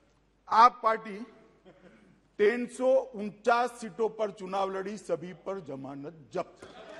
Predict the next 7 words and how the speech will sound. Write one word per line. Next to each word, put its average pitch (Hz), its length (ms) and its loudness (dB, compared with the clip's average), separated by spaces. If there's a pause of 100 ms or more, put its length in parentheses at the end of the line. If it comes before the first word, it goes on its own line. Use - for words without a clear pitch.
(1800)
उत्तराखंड 269 640 4
में 240 360 -2 (1600)
सत्तर 262 420 4
सीटों 247 380 2
पर 254 500 0 (680)
चुनाव 208 400 4
लड़ी 180 280 -6